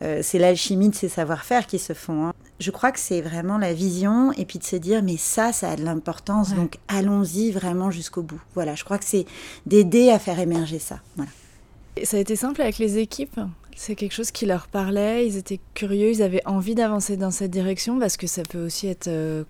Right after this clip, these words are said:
Speaker 2: compliqué pour certaines générations, en fonction de son propre parcours, en fait, c'est pas des choses qui le, sont forcément familières.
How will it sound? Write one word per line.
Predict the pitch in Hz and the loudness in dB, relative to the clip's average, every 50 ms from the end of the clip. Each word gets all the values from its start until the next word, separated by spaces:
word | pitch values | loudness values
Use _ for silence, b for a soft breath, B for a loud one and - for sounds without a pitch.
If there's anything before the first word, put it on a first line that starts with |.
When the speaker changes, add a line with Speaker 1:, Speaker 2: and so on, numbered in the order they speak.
| - - - | -14 -14 -6
Speaker 2:
compliqué | - 185 175 - - 196 - - 240 254 247 | -4 -4 -4 -4 -8 -10 -4 0 0 0 0
pour | - - 185 | -2 -8 -10
certaines | - - - - - - - - 170 151 - - 170 165 165 | -10 -10 -12 -12 -14 -14 -12 -10 -10 -10 -8 -8 -6 -6 -4
générations, | 160 165 165 165 165 160 160 160 160 - 202 214 208 | -4 -4 -4 -2 -4 -4 -4 -6 -6 -4 -2 -2 0
en | 202 196 | 0 2
fonction | - 214 202 - 208 208 | 2 2 2 4 4 4
de | 196 | 4
son | 175 165 165 - 175 | 4 2 0 -2 -2
propre | 165 - 220 214 - - 185 | 2 2 2 2 4 0 0
parcours, | 156 175 165 - - 277 277 | 0 0 -4 -2 -4 -4 -2
en | 214 165 | -2 -2
fait, | 151 - 208 - | -4 -4 -6 -6
c'est | - - | -6 -4
pas | - 170 | -4 -2
des | 165 165 156 | -2 -2 -4
choses | - - 202 190 - | -2 -4 -4 -4 -4
qui | - - 180 | -8 -10 -8
le, | 156 160 | -8 -8
sont | 180 - - 190 180 | -8 -10 -8 -8 -8
forcément | - - 165 156 - 185 165 160 | -8 -8 -10 -8 -6 -6 -6 -6
familières. | - - 185 180 180 180 180 190 208 233 233 208 | -6 -4 -4 -2 -2 -2 -2 -2 -2 -2 -4 -6